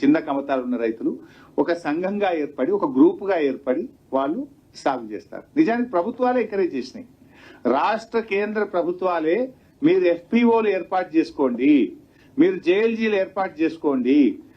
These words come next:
అని వ్యవసాయ శాఖ అధికారులు, రాష్ట్ర కేంద్ర ప్రభుత్వాలే వాళ్ళని గ్రూపులుగా ఏర్పడమని,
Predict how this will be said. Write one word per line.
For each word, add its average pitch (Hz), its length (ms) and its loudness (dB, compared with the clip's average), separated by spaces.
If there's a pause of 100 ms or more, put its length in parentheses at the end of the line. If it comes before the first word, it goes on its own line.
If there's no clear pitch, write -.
(140)
అని 147 160 0
వ్యవసాయ 185 480 -2
శాఖ 165 340 -4
అధికారులు, 151 680 -2
రాష్ట్ర 175 380 -2
కేంద్ర 175 380 -2
ప్రభుత్వాలే 175 640 -2
వాళ్ళని 170 240 -2
గ్రూపులుగా 190 560 2
ఏర్పడమని, 156 680 0